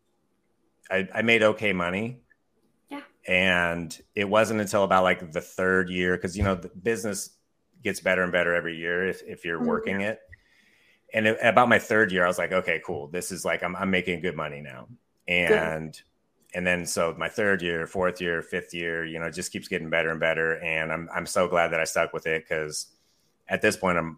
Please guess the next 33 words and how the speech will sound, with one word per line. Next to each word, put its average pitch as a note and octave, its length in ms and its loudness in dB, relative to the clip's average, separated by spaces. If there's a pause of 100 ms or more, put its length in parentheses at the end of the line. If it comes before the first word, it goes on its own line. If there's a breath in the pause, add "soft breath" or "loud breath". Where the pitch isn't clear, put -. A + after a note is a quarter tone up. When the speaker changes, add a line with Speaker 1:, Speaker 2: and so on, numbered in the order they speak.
Speaker 1:
I'm D#2+ 240 -12 (180)
pretty G2 160 -2
much E2+ 180 2
unemployable, D#2+ 640 0
<laughs> - 20 -6
you D#2 80 -4
know - 60 -4
what F#2+ 120 2
I F2 40 -2
mean? E2+ 200 -2
Being, D#2+ 460 -4
being, E2+ 340 0
uh, D#2+ 360 0 (320)
self-employed E2 920 2 (160)
for D#2+ 220 -6
so F#2+ 240 2
Speaker 2:
Mm-hmm. E2+ 80 2
Speaker 1:
long, D#2 360 -2 (1000)
which G#2 160 4
I A#2 40 8
kinda B2+ 220 4
was G#2+ 220 8
before G2 360 4
I F2+ 60 8
got E2+ 160 4
into E2 180 -2
real D#2+ 200 -4
estate. C#2+ 340 -10
So E2+ 160 -6
it's D#2+ 120 -6
been F2+ 280 -4
almost, F#2 420 0
like, D#2+ 400 -2